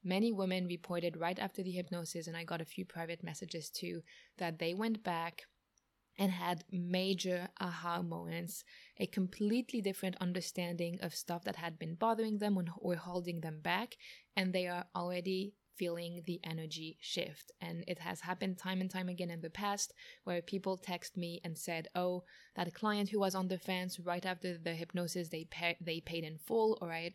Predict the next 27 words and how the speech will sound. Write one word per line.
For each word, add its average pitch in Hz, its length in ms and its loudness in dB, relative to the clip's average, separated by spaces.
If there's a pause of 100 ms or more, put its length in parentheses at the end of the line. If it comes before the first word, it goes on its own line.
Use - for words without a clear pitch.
attracted 175 600 -2
unexpected 170 580 -4
opportunities, 196 840 0 (440)
or 170 380 2 (120)
unexpected 185 880 2 (440)
checks 190 320 4
in 180 120 2
the 175 80 -2
mails 202 580 4
or 180 120 2
refunds 185 680 0
have 170 300 -6
been 175 120 0
arriving 165 400 0
since 160 280 -8
I 156 80 -6
did 165 180 -6
the 175 80 -4
hypnosis." - 560 -6
So - 80 0
I 190 60 2
highly 247 280 4
recommend 208 440 4
you 190 80 -2
catch 180 380 -2
the 190 80 0
replay. 170 560 -2